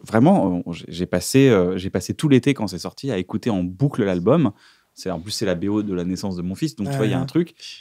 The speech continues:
Speaker 1: Mais, euh, t'as réussi à te renouveler et à faire ça bien et à le faire avec le cœur, tout en étant toi.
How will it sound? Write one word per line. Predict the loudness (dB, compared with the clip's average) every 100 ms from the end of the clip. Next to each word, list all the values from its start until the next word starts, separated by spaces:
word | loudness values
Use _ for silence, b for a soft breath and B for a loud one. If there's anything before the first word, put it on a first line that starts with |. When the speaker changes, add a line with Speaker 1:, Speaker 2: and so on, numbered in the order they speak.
| B
Speaker 1:
Mais, | -2 2 6
euh, | 6 4 2 0 -6 0
t'as | 4
réussi | 6 6 6
à | 2
te | 4
renouveler | 4 6 6 6
et | 6
à | 4
faire | 0 -4
ça | -4
bien | 0 2 4
et | 4
à | 0
le |
faire | 0 0
avec | 2 0 -2
le | 0
cœur, | 2 2 2 b b b b _ _
tout | 8 8
en | 8
étant | 8 6 4
toi. | 2 -2